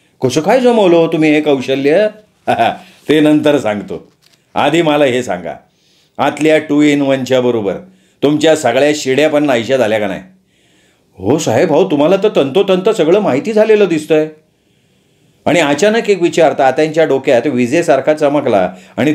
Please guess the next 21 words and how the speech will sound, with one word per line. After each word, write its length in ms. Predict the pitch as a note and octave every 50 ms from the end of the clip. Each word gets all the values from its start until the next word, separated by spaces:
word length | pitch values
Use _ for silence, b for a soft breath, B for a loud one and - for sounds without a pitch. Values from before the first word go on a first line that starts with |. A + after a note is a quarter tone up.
| D3+
तो 180 | F3 F3+ E3 C#3
त्यांनी 280 | - C#3+ C3+ D3 D#3
लगेच 240 | D3 B2+ C#3+ E3 D#3+
बोलूनही 420 | C#3 - C3 C#3+ D#3+ E3+ E3 D3+ D3+
दाखवला. 420 | E3 D3 B2 - G2 F#2+ F2 D2+ - - _ _ _ _ _ _ _ _ _ _ _ _ _ _ _ _ _ -
"काय 160 | - G#3 - A#4+
हो? 60 | F#4 - - _ _ _ _ _ _ _ _ _ _ _ _ _ _ _ _ _ _ _ _ _ _ -
आमची 300 | - G#2+ B2+ B2 E3 F3
माई 420 | E3 D3 D3 E3 F3 E3 D3 C3 A#2+
किंवा 380 | G#2 - D3+ D3+ E3 F3+ F#3+
माझा 380 | G3+ F3 B2+ B2+ B2+ C#3 E3 F3
मुलगा 360 | F3 E3 D3 C3+ B2+ D3+ E3 E3+
सुनील 500 | E3+ - G#3 G#3 F#3+ D#3+ C3 A#2+ A#2 G#2+ G2 B B B B B B B B B -
माझ्या 400 | A2+ B2+ C3 C3+ B2 D3+ E3+ E3+
आधी 160 | D#3+ D#3+ F3+
येऊन 300 | F#3 E3+ D3 D#3+ F#3 F#3
कंप्लेंट 500 | - D3 C#3+ C#3 B2 E3+ F#3 G3+ G3+ G3+ G3
नोंदवून 460 | D#3+ C3+ C3+ C#3 C#3 D3+ F#3+ G#3+ A3
गेलेला 400 | G3+ G3+ G3+ G#3 G#3+ G#3+ G#3+ G#3+
नाहीये 240 | G3+ F#3 D#3+ C#3 C3
ना?" 200 | B2 C3 E3+